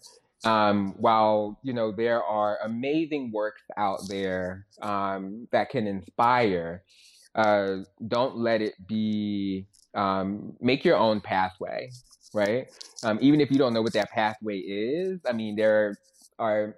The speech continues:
many different things in life where you have to build and, uh, you know, move through the world as you're building your pathway. And so I think that's the same thing with writing. Um, and so I think that's what I, you know, I try to do with, uh, my book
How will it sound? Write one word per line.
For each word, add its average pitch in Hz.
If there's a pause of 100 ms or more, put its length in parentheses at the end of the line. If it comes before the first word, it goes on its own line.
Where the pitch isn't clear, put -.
many 143
different 117
things 110
in 104
life 101
where 104
you 104
have 95
to 101
build 101 (440)
and, 107
uh, 104
you 117
know, 107
move 117
through 127
the 117
world 110
as 107
you're 113
building 110
your 104
pathway. 147
And 131
so 123
I 107
think 113
that's 107 (220)
the 117
same 113
thing 107
with 98
writing. 113 (560)
Um, 104 (460)
and 135
so -
I 147
think 135
that's 120
what 113
I, 107
you 127
know, 110
I 107
try 117
to 117
do 101 (100)
with, 107 (160)
uh, 101
my 123
book 104